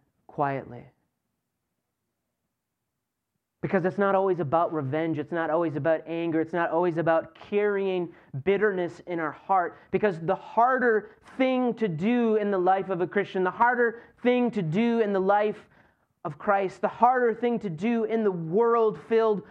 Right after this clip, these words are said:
with bitterness and revenge and regret and anger is to reach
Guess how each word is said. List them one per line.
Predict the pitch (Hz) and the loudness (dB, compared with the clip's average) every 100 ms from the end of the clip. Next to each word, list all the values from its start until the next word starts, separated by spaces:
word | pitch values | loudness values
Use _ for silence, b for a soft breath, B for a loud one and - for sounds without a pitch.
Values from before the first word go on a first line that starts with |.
| B | B
with | 190 143 | -4 0
bitterness | 220 226 226 214 208 | 2 2 2 0 0
and | 196 | 0
revenge | 185 160 190 214 220 196 | 0 2 2 2 0 0
and | 190 | 0
regret | 175 151 143 185 208 208 190 | 0 0 2 2 2 -2 -4
and | 185 - | -4 -2
anger | 202 220 214 196 185 B B | -2 -2 0 0 -2 B B
is | 196 196 | -4 -2
to | - 190 | -4 -2
reach | 165 226 226 - - | 0 0 -2 -8 -18